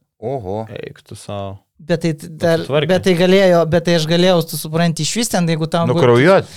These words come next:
Speaker 3: Ten galėjo su, su, iš visko, su smegenys įsiliet, ten visi bairiai, bet mes, bet mes tada dar mano gimtadienis buvo, mes tada iš Čekijos į, į, į, iš Čekijos į, į Trevizą, iš Trevizo po visą Veneciją prasiblaškėm.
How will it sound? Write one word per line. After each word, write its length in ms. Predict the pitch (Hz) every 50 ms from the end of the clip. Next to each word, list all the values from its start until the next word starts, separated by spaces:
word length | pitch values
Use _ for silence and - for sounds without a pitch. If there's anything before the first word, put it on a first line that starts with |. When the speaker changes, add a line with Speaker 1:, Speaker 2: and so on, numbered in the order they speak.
| - - _ _ -
Speaker 3:
Ten 240 | 165 - 185 175 180 175
galėjo 300 | 180 180 190 196 185 180
su, 240 | 175 175 - 175
su, 180 | 151 - - 175
iš 120 | 165 - -
visko, 260 | 285 311 - - 190
su 140 | 160 156 151
smegenys 540 | 143 147 - 170 185 220 226 233 208 185 170
įsiliet, 320 | 170 170 185 175 175 165 165
ten 140 | 160 151 151
visi 240 | 147 160 151 - -
bairiai, 380 | 147 165 185 202 208 190 170 160
bet 160 | 165 160 -
mes, 220 | 170 180 180 180 - - - - - - -
bet 240 | _ - 156 - -
mes 160 | 175 180 170
tada 240 | - - 175 165 180
dar 140 | 170 170 170
mano 140 | 175 175 170
gimtadienis 460 | 156 160 160 151 190 196 208 214 190 165
buvo, 140 | 165 165 160
mes 140 | 160 160 160
tada 180 | - 165 160 170
iš 140 | 160 147 - -
Čekijos 580 | - - - 185 220 - - 190 165 151 147 -
į, 240 | - - 220 175 165 165 165
į, 240 | 170 170 151 151 175
į, 140 | - 185 185 175 175 - - -
iš 160 | - 175 - -
Čekijos 480 | - 208 226 226 - 226 196 185 -
į, 140 | - 185 180
į 80 | 185 180
Trevizą, 480 | - 180 175 165 160 220 254 220 220 202
iš 140 | 180 - -
Trevizo 400 | 165 175 170 202 220 196 208 190
po 160 | 147 180 175
visą 240 | 170 - - 202 175
Veneciją 400 | 170 156 160 180 214 - - 233
prasiblaškėm. 680 | 190 196 185 - 185 165 165 156 147 143 - - - 110